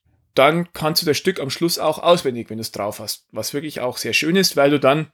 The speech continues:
ja, das Stück jederzeit spielen kannst, auch wenn du unterwegs bist und keine Noten hast. Das nur mal als Randnotiz dazu. Der nächste Schritt, also wir haben jetzt Schritt Nummer vier, ist es, dass du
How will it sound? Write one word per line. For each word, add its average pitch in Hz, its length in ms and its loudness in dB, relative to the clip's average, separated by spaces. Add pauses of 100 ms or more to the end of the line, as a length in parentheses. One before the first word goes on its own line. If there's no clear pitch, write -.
(260)
ja, 143 340 2 (160)
das 131 160 -4
Stück - 280 -2
jederzeit 135 400 2
spielen 170 260 4
kannst, 120 280 -4
auch 110 120 -8
wenn 127 120 -2
du 131 140 -4
unterwegs 131 360 -2
bist - 240 2
und 127 60 0
keine 131 180 2
Noten 127 340 4
hast. - 260 -10 (400)
Das 113 200 -2
nur 131 100 2
mal 110 180 4
als 104 240 0 (280)
Randnotiz 101 720 -4
dazu. - 340 -4 (1200)
Der 127 80 -4
nächste 175 280 2
Schritt, - 360 0 (120)
also 117 180 -12
wir 110 140 -2
haben 110 80 -2
jetzt 107 160 -4
Schritt 135 200 -2
Nummer 110 200 -4
vier, 220 440 0 (1080)
ist 147 200 -2
es, 160 200 2
dass 139 280 0
du 143 320 0